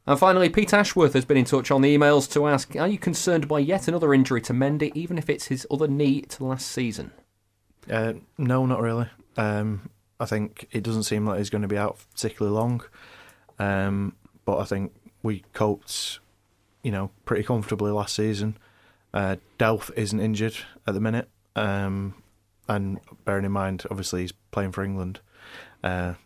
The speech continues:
Speaker 2: shortly.
Speaker 1: Well, he plays over the weekend, yeah.
Speaker 2: Yeah, he play-, so, you know, he, he may come back injured, but, I mean, I think Delph can just slot in there, no problem.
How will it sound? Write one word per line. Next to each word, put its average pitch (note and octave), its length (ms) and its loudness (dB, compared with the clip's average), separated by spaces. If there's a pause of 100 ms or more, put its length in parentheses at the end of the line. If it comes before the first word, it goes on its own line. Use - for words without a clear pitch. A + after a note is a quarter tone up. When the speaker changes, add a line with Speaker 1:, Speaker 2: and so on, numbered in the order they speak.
Speaker 2:
shortly. F#2+ 260 -2
Speaker 1:
Well, G#2 80 4
he G2+ 60 0
plays A2+ 240 6
over A2 160 6
the G#2+ 80 2
weekend, G2+ 340 2
yeah. G2 140 2
Speaker 2:
Yeah, A2 200 2
he A2 60 2
play-, A2 300 0
so, G#2+ 560 2
you B2 80 0
know, G#2 280 0
he, - 120 -6 (260)
he A#2 100 2
may A#2 140 2
come A2 160 0
back A2 220 2
injured, G2 340 -2
but, G#2+ 160 2
I G2+ 60 2
mean, G2+ 440 -2
I G#2 60 -4
think G2 320 -2
Delph G2+ 240 0
can G#2 140 -6
just F#2+ 180 -6
slot A2+ 200 0
in G2 100 -4
there, G2 180 -2
no F#2+ 140 -2
problem. G#2 360 -2